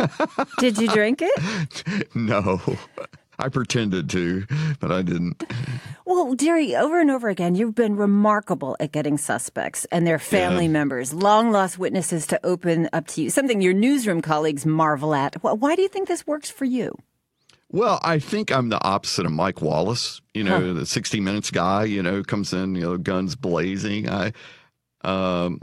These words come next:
Speaker 1: especially in those days, I look like Opie, you know what I mean? <laughs> And, uh, you know, harmless and whatever. And,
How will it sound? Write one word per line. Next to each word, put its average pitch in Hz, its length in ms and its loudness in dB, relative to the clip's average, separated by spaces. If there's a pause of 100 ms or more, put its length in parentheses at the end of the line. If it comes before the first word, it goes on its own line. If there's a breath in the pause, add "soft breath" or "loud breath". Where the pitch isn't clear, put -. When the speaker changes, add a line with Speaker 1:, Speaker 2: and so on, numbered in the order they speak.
Speaker 1:
especially 107 480 -2
in 87 80 -2
those 98 240 -2
days, 90 240 0
I 87 40 0
look 90 200 -2
like 87 260 -2
Opie, 117 460 -4 (140)
you 107 100 -2
know 95 160 0
what 101 120 0
I 104 60 -2
mean? 107 460 -2
<laughs> 139 340 -4 (580 loud breath)
And, 104 520 -2
uh, 95 480 0
you 131 160 -2
know, 98 120 0
harmless 117 840 0
and 95 300 -2
whatever. 101 680 0
And, 92 300 -2